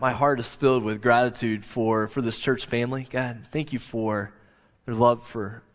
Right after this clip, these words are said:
for my family. God, thank you for the way that we are able to partner together in the gospel to encourage one another.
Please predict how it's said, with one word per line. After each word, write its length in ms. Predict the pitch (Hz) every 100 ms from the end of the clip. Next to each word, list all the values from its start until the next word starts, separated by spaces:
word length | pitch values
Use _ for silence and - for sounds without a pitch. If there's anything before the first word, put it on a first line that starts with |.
| _ _ _
for 100 | -
my 160 | 117 101
family. 560 | - 139 147 156 151 127
God, 200 | 113 107
thank 180 | 135 127
you 80 |
for 220 | 117 - 113
the 80 |
way 180 | 107 117
that 100 | 110
we 180 | 110 117
are 100 | 113
able 180 | 107 107
to 140 | 117
partner 420 | - - 139 127
together 460 | 117 117 117 123 123
in 60 | 110
the 100 | 104
gospel 440 | 110 120 - 120
to 120 | -
encourage 560 | 98 95 - 147 143 135
one 200 | 143 131
another. 360 | 123 127 127